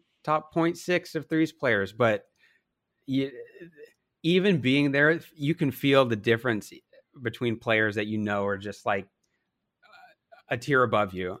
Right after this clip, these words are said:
mechanically and, and, and speed wise. And, and it's, that difference is so palpable.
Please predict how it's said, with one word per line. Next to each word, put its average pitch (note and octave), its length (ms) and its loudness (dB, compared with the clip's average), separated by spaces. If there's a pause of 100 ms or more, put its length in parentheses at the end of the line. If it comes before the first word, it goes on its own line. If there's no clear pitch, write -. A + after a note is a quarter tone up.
(140)
mechanically F#2+ 760 -6
and, F2+ 120 -10
and, F#2+ 300 -10
and F#2+ 100 -10
speed G2 240 -10
wise. F#2 300 -8
And, G2+ 140 -10
and A2 180 -6
it's, A#2+ 240 -6
that B2+ 320 0
difference C3 380 0
is A#2 100 -4
so A#2 240 2
palpable. B2 640 -2